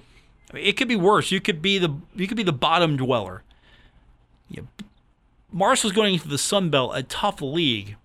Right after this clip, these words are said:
for baseball, and that's gonna be the ultimate challenge for Marshall. Football, Marshall's gonna be competitive. Basketball, Marshall should be competitive. I don't see any problems there.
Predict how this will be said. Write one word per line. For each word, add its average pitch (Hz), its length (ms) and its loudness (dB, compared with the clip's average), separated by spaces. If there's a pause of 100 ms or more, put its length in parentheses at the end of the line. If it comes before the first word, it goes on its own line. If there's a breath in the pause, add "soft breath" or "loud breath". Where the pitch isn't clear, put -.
(280)
for - 120 -6
baseball, 127 640 -2 (720 soft breath)
and 123 480 -2
that's 175 220 -2
gonna 185 140 0
be 151 100 2
the 131 160 0
ultimate 147 400 0
challenge 131 400 0
for 113 80 -8
Marshall. 110 540 -6 (1080)
Football, 220 520 4
Marshall's 165 360 2
gonna 131 120 -4
be 117 60 -4
competitive. 165 640 0
Basketball, 143 540 0
Marshall 131 380 -2
should 151 400 -4
be 135 160 2
competitive. 139 560 -2
I 120 100 -2
don't 123 160 -2
see 127 160 -4
any 117 140 -4
problems 110 460 -6
there. 123 260 -4